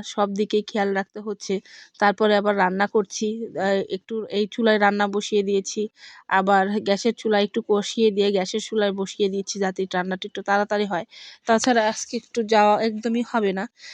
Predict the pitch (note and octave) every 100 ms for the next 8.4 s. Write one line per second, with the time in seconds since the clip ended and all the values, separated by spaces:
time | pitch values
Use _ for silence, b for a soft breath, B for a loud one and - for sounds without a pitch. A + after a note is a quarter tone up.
0 | B _ C4 C#4 C4+ C4+ C#4+ C#4 B3+ C#4
1 | B3+ A#3+ A#3 C4 B3 A3 - A#3 A#3+ -
2 | C4 G#3+ G3 A3+ - A3+ A3+ C#4 B B
3 | B _ G3 F#3 G3 F#3+ A#3+ - A3 G#3+
4 | G#3+ A#3+ A#3+ A#3 G#3+ A3 D4+ D#4+ D#4+ D4+
5 | C#4 B3 G#3 G3 G3+ G#3+ C4 B3 G3+ G#3+
6 | F#3+ A3 G#3 G#3 G3 G#3 G#3+ G#3 A3 A3
7 | G#3+ G#3 G#3 G3 F#3+ F#3+ G3+ G3+ G3 G#3+
8 | G3 F#3+ -